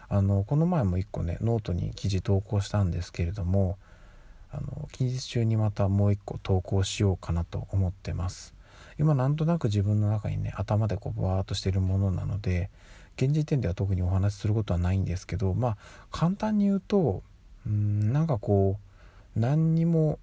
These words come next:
こう、秀でたものがないですね、私って。うん。あの、皆さんがどう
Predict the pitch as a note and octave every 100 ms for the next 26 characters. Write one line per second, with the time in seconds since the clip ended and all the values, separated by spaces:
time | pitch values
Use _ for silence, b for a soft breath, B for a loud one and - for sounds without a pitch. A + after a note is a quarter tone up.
0 | - - A2 A2 A2 A2 A#2+ - B2+ C3
1 | B2+ G2+ F#2 F2+ F2+ G2 G2 F#2+ - -
2 | G2+ F#2 F2+ - - - - - - -
3 | - G#2 F2 - G#2 - G2 - E2+ F2
4 | - F2 E2+ - - G2+ F2+ E2+ F2+ G2
5 | G#2+ G2+ G2+ G2+ B2 F3+ F3+ G#2+ G2 A2+
6 | F#2 - -